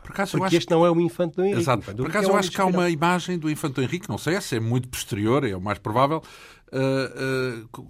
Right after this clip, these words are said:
Speaker 1: não sei se é que é uma cota de malha, portanto, ou seja, que sem ser com o chapéu.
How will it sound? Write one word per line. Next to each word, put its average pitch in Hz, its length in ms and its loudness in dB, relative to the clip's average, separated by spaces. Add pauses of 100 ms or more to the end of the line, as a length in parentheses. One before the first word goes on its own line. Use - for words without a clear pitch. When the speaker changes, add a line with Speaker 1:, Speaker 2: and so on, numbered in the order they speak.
Speaker 1:
não 135 120 -10
sei - 100 -14
se - 120 -8
é - 20 -4
que - 100 -10
é - 20 -8
uma 135 140 -2
cota 135 300 0
de 95 80 -8
malha, 104 680 0
portanto, 131 380 -4
ou 170 80 0
seja, 147 220 0
que - 120 -8
sem 220 240 4
ser 190 300 4
com - 100 -6
o 147 60 2
chapéu. 117 400 0